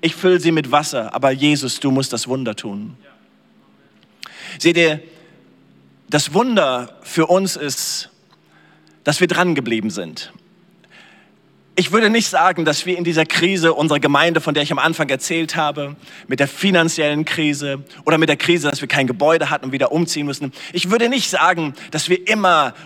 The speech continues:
unser Glauben da oben waren, dass wir immer so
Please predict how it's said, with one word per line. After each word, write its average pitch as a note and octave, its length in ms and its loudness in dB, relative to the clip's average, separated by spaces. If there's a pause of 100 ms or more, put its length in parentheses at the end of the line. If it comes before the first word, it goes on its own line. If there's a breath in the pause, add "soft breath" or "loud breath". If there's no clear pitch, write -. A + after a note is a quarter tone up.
unser E3 220 2
Glauben D#3 520 -2
da F3 280 0
oben F3+ 340 2
waren, D3 320 0
dass D3 180 -2
wir E3 120 -4
immer E3+ 260 2
so D3+ 260 2